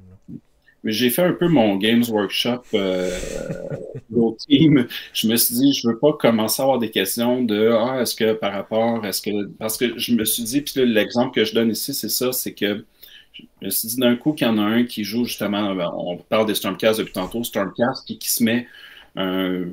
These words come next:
Speaker 2: modèle de Cities of Sigmar, puis que son partner joue Cities of Sigmar, puis là, ils se font comment ? Mais on va nommer lui comme général, parce que moi, je joue Cities of Sigmar. Fait que là, j'étais comme, non, non, regardez, c'est, soit si c'est dans ta liste comme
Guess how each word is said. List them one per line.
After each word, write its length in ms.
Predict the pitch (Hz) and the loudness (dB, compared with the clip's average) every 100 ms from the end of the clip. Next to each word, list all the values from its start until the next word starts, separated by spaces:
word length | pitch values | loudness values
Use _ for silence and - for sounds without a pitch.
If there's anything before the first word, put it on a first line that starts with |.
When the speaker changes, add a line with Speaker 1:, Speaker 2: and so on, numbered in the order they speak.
| - - - | -10 -12 -10
Speaker 2:
modèle 760 | 104 107 110 113 110 110 117 107 | -2 2 4 6 6 6 6 2
de 340 | 95 95 95 | 0 0 0
Cities 420 | 92 - 113 117 113 | -2 -2 -2 -2 0
of 100 | 95 | 0
Sigmar, 460 | 101 92 104 143 | -2 0 0 -2
puis 100 | - | -2
que 40 | - | -2
son 140 | 107 | -2
partner 460 | - 104 - 120 123 | 2 0 0 -2 -2
joue 180 | 120 120 | -2 -2
Cities 420 | - 107 113 107 | -2 -4 -4 -2
of 80 | 98 | -2
Sigmar, 540 | 101 95 95 104 143 - | -4 -2 -2 0 -2 -2
puis 100 | 107 | 0
là, 80 | 113 | 2
ils 80 | |
se 60 | 113 | 2
font 140 | 110 | -4
comment ? 300 | 104 104 120 131 | -2 0 2 2
Mais 80 | |
on 60 | 98 | 0
va 120 | 101 | 0
nommer 320 | 107 117 117 | 2 6 4
lui 380 | 107 107 127 147 | 4 0 -2 -2
comme 180 | 131 104 | -2 -4
général, 500 | 98 101 95 120 139 | -2 -2 0 0 0
parce 180 | 98 - | -4 -4
que 80 | 101 | -2
moi, 260 | 110 139 | 2 2
je 140 | 139 117 | 2 -4
joue 40 | |
Cities 340 | - 107 110 107 | -8 -10 -8 -6
of 140 | 98 | -4
Sigmar. 420 | 101 92 104 120 | -4 -4 -4 -4
Fait 100 | 98 87 | -6 -10
que 60 | - - - | -12 -18 -4
là, 80 | 117 | -2
j'étais 180 | - - | -2 -6
comme, 240 | 92 90 | -4 -4
non, 140 | 87 90 | -4 -6
non, 80 | 85 | -8
regardez, 400 | 87 87 90 85 | -8 -6 -4 -4
c'est, 400 | - 87 87 87 - - - - _ - | -4 -4 -6 -4 -4 -4 -4 -10 _ -12
soit 260 | - 120 | 2 2
si 240 | - - 139 | 2 -2 -2
c'est 160 | - | -2
dans 240 | 101 110 117 | 0 0 2
ta 140 | 110 | 2
liste 280 | 107 113 - | 2 -2 -2
comme 160 | 101 | -2